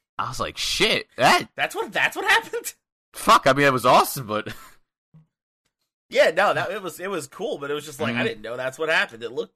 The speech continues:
Speaker 2: it, it, it was very ambiguous.
Speaker 1: Yeah, tad bit confusing. So after this, they wander back to the front of the apron where there's, like, the ring steps set up for the, them to, like, walk on if they wanna get into the ring, right? And here, Sonny, in a very,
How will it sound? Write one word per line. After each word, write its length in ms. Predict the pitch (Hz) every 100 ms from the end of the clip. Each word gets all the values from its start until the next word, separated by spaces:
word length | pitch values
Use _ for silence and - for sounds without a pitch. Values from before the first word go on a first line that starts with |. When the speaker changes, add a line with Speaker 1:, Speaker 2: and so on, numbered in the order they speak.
| _
Speaker 2:
it, 200 | 147 120 _
it, 140 | 147 -
it 100 | 185
was 120 | 175
very 260 | 156 160 151
ambiguous. 800 | 131 123 113 120 147 127 - - _
Speaker 1:
Yeah, 120 | 107 82
tad 240 | - 175
bit 120 | 135 -
confusing. 480 | 90 82 - - - - _ _ _ - _ _ _ _
So 120 | -
after 280 | 175 208 220
this, 200 | 170 170
they 140 | - 139
wander 340 | 139 147 143
back 300 | 117 139 165
to 80 | 151
the 80 | 127
front 220 | - 156
of 60 |
the 80 | 151
apron 600 | 135 123 - 123 127 123 -
where 140 | 117
there's, 240 | 113 117
like, 180 | 117 107
the 80 | 113
ring 280 | 101 131 135
steps 340 | - 117 101
set 280 | - - 113
up 160 | 101 -
for 220 | 110 104
the, 340 | 101 101 98
them 160 | 95 107
to, 100 | 101
like, 200 | 104 98
walk 280 | 95 101 101
on 200 | 101 95
if 80 | 92
they 80 | 101
wanna 180 | 95
get 80 | 95
into 120 | 92
the 80 | 87
ring, 200 | 92 90
right? 260 | 82 90 101 _ _ _ _
And 100 | -
here, 360 | 170 254 196 143 _ _
Sonny, 480 | - - 285 339 311 - _ - _ _ _
in 120 | 190 196
a 80 |
very, 720 | 151 127 254 381 285 190 120